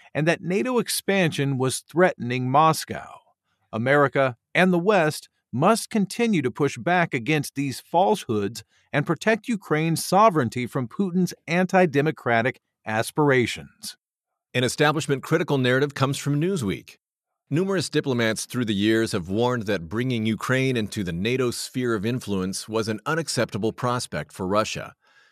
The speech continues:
Speaker 2: and that it would lead to a conflict with disastrous consequences. Russia's concerns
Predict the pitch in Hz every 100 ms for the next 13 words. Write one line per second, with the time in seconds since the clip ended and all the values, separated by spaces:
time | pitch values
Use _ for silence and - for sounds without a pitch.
0 | _ - 67 80 101 87 98 104 127 127
1 | - 110 85 - 139 160 - 64 - 95
2 | - 95 85 131 139 - 90 82 - 120
3 | 117 87 - 135 - - - _ _ -
4 | _ 117 143 180 165 - 120 - 131 127
5 | 127 -